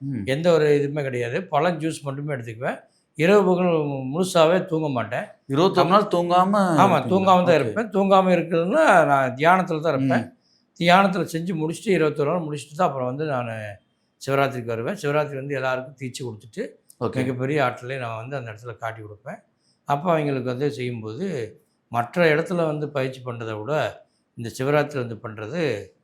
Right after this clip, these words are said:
Speaker 2: அங்க நூறு மடங்குனா இது ஆயிரம் மடங்கா இருக்கும். எல்லாருமே அந்த இடத்துல உணர்வாங்க. எல்லாருமே சொல்லுவாங்க, "எங்களுக்கு இன்னைக்கு அவ்வளோ ஒரு சந்தோஷம் இருக்கு குருஜின்னு" சொல்லுவாங்க.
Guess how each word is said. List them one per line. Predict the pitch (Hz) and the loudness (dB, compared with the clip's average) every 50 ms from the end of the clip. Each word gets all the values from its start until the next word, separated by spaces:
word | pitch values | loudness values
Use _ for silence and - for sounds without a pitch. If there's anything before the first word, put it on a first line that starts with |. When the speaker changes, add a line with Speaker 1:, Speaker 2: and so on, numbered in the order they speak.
| _ _ _ _ _ | _ _ _ _ _
Speaker 2:
அங்க | - 127 120 117 117 | -14 -10 -6 -4 -4
நூறு | 113 120 143 165 165 160 | -4 -2 -2 -2 -2 0
மடங்குனா | 151 151 147 147 151 170 175 | 0 0 -2 -2 -2 -2 -2
இது | 160 139 123 110 | -2 -2 -2 -2
ஆயிரம் | 107 110 113 123 123 117 113 113 | -2 -2 -2 -4 -4 -6 -8 -10
மடங்கா | 113 117 120 120 | -12 -10 -10 -10
இருக்கும். | 107 107 104 - 156 196 254 - _ _ _ _ _ _ _ | -10 -12 -12 -14 -14 -14 -14 -16 _ _ _ _ _ _ _
எல்லாருமே | - 127 151 196 233 285 311 | -4 0 2 2 2 4 2
அந்த | 220 180 160 | 2 2 0
இடத்துல | 160 180 175 160 143 135 | 0 0 0 0 0 0
உணர்வாங்க. | 139 143 139 131 127 117 127 190 | -2 -2 0 0 -2 -2 -4 -6
எல்லாருமே | 202 160 139 139 139 139 147 147 | -8 -8 -6 -6 -6 -6 -6 -10
சொல்லுவாங்க, | 139 - 123 117 113 113 107 104 104 107 110 - _ _ _ _ _ _ _ | -10 -12 -14 -12 -10 -10 -10 -10 -10 -12 -16 -16 _ _ _ _ _ _ _
"எங்களுக்கு | - 117 117 117 117 117 110 107 113 | -12 -10 -10 -8 -8 -10 -10 -12 -14
இன்னைக்கு | 110 117 113 107 117 | -14 -14 -12 -10 -10
அவ்வளோ | 113 113 117 147 170 | -8 -8 -6 -2 0
ஒரு | 185 180 170 156 | 0 0 0 -2
சந்தோஷம் | - 147 135 139 147 139 - 131 | -4 -8 -6 -6 -6 -6 -8 -10
இருக்கு | 123 117 117 113 117 120 | -14 -16 -16 -16 -16 -14
குருஜின்னு" | 117 113 113 120 | -14 -14 -16 -18
சொல்லுவாங்க. | - - 110 104 104 101 101 98 98 | -18 -18 -16 -14 -12 -12 -12 -14 -20